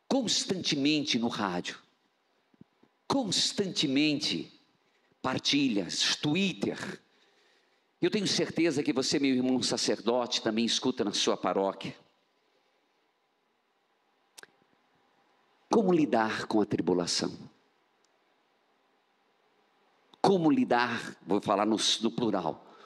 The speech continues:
com as tribulações? E eu escolhi nesse retiro ficar na palavra de Deus.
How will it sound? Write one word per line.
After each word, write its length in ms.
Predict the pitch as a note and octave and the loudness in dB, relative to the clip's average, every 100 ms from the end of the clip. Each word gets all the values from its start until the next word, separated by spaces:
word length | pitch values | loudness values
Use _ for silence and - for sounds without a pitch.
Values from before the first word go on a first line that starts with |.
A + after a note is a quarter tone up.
| - - | -10 -2
com 340 | F3+ D#3 G3 | 0 2 2
as 520 | A3 G#3+ - - - | 2 2 0 -2 -4
tribulações? 1200 | - B2+ A#2 G2+ G2 E2+ - E2+ C#2+ - - - - _ _ _ _ _ _ - - _ - | -4 -4 -2 -2 -2 -2 -2 -2 -4 -6 -6 -8 -14 _ _ _ _ _ _ -20 -20 _ -2
E 100 | G3+ | 0
eu 100 | A#3+ | 0
escolhi 440 | G3+ - E3 F3+ | 0 -2 0 0
nesse 260 | D#3+ - B2 | 0 -2 -2
retiro 520 | G#2 - C3 B2+ E2+ - - - _ _ | -2 -2 0 0 -4 -10 -20 -20 _ _
ficar 800 | F3+ - D#3+ D#3 C#3+ C#3+ - - _ - | -6 -4 -4 -4 -4 -6 -12 -18 _ -4
na 180 | C3 D3 | -2 0
palavra 480 | D3+ A2+ F#2 - | -2 -2 -4 -4
de 120 | - E2+ | -6 -6
Deus. 520 | - - - - | -6 -4 -4 -6